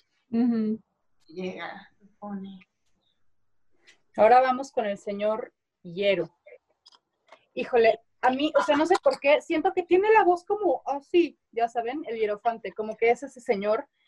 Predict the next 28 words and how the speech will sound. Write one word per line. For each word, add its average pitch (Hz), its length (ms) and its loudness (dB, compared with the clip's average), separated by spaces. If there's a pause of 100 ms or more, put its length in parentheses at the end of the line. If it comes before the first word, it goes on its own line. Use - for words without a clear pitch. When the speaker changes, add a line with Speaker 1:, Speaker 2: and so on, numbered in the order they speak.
(140)
Speaker 3:
que 226 100 -4
tiene 247 200 -2
una 254 120 6
voz 220 180 2
como 247 200 2
aguda 220 360 4
pero 208 140 4
autoritaria, 175 680 -2
¿saben? 214 360 -6 (580)
Speaker 2:
A 214 80 0
ver, 226 260 2
Speaker 3:
Así 262 340 0
me 294 120 0
suena. 247 480 -4 (380)
Speaker 2:
es - 140 -8
que 302 100 -4
solo 302 220 -2
dijiste 220 380 -4
así, 214 320 -4
háblanos 226 480 -2
más 185 220 -8
con 190 120 -10
la 170 100 -8
voz 190 180 -4
del 294 80 -4
hierofante. - 680 -10 (1080)
Speaker 3:
"Estás 392 680 2 (100)
equivocado", 339 920 2